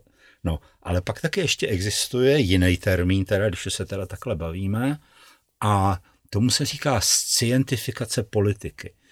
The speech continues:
To znamená, že ten politik, my to vidíme teďka ohledně virů, že jo, že ten politik je důvěryhodnější, když se opře o určitá vědecká data,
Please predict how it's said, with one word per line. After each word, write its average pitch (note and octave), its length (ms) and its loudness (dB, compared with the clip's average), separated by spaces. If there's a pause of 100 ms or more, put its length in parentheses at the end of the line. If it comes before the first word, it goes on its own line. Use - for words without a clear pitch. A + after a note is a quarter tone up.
(220)
To G2+ 100 -2
znamená, C#3+ 520 6
že C3 100 4
ten F2 240 -2
politik, F#2 520 2
my B2+ 120 6
to A2+ 140 0
vidíme G2 380 4 (140)
teďka - 360 0
ohledně F2 400 0
virů, F#2 320 -2
že C3+ 180 2
jo, D3 200 4 (400)
že A#2 120 -4
ten D3 180 4
politik C3+ 400 4
je A#2+ 80 6
důvěryhodnější, G#2 1200 4 (320)
když G2 320 2
se - 180 2
opře G2 800 2 (400)
o A#2 140 2
určitá B2 600 2
vědecká G2 600 2
data, G2+ 540 2